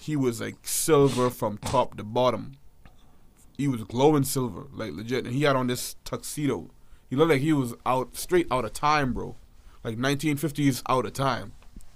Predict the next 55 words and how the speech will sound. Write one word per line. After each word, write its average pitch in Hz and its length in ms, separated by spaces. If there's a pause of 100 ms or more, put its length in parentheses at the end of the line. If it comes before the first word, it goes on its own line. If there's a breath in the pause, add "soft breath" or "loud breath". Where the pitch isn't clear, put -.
(360 soft breath)
And 107 160
I'm 104 160
looking 151 320
at 120 180
him, 123 200
and 123 200
he 139 380 (300)
looks 127 320
up, 185 200
and 123 120
then 127 80
he 135 100
looks 127 220
at 120 100
me. 185 320 (760)
And 120 100
I'm 143 160
looking 143 220
back 135 240
at 127 80
him. 170 400 (560)
So - 220
I'm 131 140
like, 107 160
Yo, 104 300 (440)
I'm 107 140
tripping. - 500 (800 soft breath)
I - 40
go - 200
to 170 60
the 139 80
bathroom 113 480
and 104 80
I 110 60
hang 175 280
my 160 140
whistle 139 400
over 120 200
the 104 100
water's 117 400
edge. 101 460 (720 soft breath)
And 120 100
I 139 60
could 135 160
hear 156 240
the, 110 320
the 113 100
waters 127 380
fall 127 340
while 117 260
listening 123 500
to 123 160
the 110 100
Lion 117 360
King's, 123 420